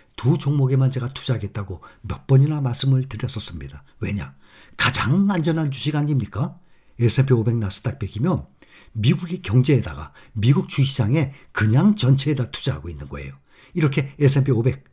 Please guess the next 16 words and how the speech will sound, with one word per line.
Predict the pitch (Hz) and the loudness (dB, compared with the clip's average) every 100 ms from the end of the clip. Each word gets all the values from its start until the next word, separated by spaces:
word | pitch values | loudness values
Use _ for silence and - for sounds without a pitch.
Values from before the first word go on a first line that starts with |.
| _ - | _ -8
나스닥 | 131 113 - 131 | -2 -2 2 0
백, | 135 - - | 0 -6 -8
백 | 95 120 - - - - - | -4 -4 -6 -14 -20 -12 2
두 | 175 208 | 4 6
종목에만 | 139 143 135 131 123 131 139 127 110 127 135 | 4 6 6 6 2 -2 -2 0 2 2 0
안전하게 | 107 107 117 110 135 | -4 0 0 -2 -6
투자하는 | - 110 92 | -4 -6 -6
건데 | 80 76 170 175 - - 120 | -10 -4 -4 -4 -20 -2 2
연평균 | 165 135 160 147 | 2 2 -2 -2
수익률이 | 139 143 123 147 139 - | -4 -2 0 0 -4 -8
십 | - - | -8 -2
퍼센트가 | 131 131 98 117 | -2 -2 -6 -8
넘어갑니다. | 85 92 110 71 71 - - _ - - | -8 -8 -10 -12 -12 -16 -18 _ -12 2
에스앤피 | 127 147 143 | 4 4 2
오백은 | 123 135 139 104 175 - - 117 | 2 4 4 2 -4 -8 -6 -2
연평균이 | 101 - 107 120 165 | 0 0 0 0 0